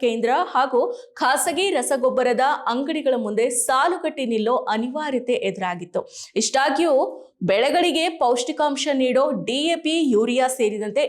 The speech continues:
ಇನ್ನಿತರ ರಸಗೊಬ್ಬರ ಮೂಟೆ ಸಿಗೋ ಗ್ಯಾರಂಟಿ ಇರಲಿಲ್ಲ. ಕೃಷಿಕರಿಗೆ ಬೇಕಿರುವಷ್ಟು ರಸಗೊಬ್ಬರದ ಮೂಟೆಗಳನ್ನ ಕೇಂದ್ರ ಮತ್ತು ರಾಜ್ಯ ಸರ್ಕಾರಗಳು ಪೂರೈಸಲಿಲ್ಲ. ಹೀಗಾಗಿ ಇರೋ ದಾಸ್ತಾನಿನಲ್ಲಿ ಎಲ್ಲ ರೈತರಿಗೂ ರಸಗೊಬ್ಬರ ಸಿಗುವಂತೆ ನೋಡ್ಕೊಳ್ಳೋ ನಿಟ್ಟಿನಲ್ಲಿ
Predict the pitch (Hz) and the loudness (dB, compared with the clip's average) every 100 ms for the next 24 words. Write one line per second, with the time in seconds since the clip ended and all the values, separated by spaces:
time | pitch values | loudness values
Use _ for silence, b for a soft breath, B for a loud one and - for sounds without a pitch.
0 | - 240 311 359 349 311 214 240 226 196 | 0 0 2 2 2 2 0 0 0 0
1 | 233 233 214 208 330 349 330 214 220 254 | 0 2 0 0 0 -2 -4 -2 0 -2
2 | 190 208 214 226 202 190 165 170 175 - | -2 -2 -2 -4 -4 -4 -4 -4 -4 -6
3 | B B B B - 294 - 381 392 320 | B B B B -2 0 0 0 0 0
4 | 320 233 254 254 254 226 226 240 226 190 | 0 0 0 0 0 0 -2 0 0 0
5 | 202 233 214 208 214 202 202 196 208 349 | -2 -2 0 0 0 0 0 2 2 2
6 | 403 359 349 262 185 B B - 277 320 | 0 0 0 2 0 B B -6 -2 0
7 | 370 381 381 370 330 196 202 202 240 226 | 0 0 0 -2 0 0 0 -2 -6 -6
8 | - 208 196 202 294 - 302 214 - 185 | -4 -4 0 0 -2 -2 0 0 -2 -4
9 | 175 165 B B 233 233 294 302 320 320 | -2 -4 B B 0 2 2 2 0 0
10 | 254 285 208 226 277 - 370 359 330 330 | 2 2 2 2 0 0 0 2 2 2
11 | 175 - B - 208 262 349 403 339 320 | 0 -2 B -2 2 4 4 4 2 2
12 | 320 269 247 370 339 208 202 233 262 269 | 0 0 0 -2 0 0 0 0 0 2
13 | 269 269 269 247 330 330 285 262 226 220 | 2 2 -2 0 0 0 2 2 0 2
14 | 226 214 240 - 392 427 320 | 2 2 0 0 0 2 2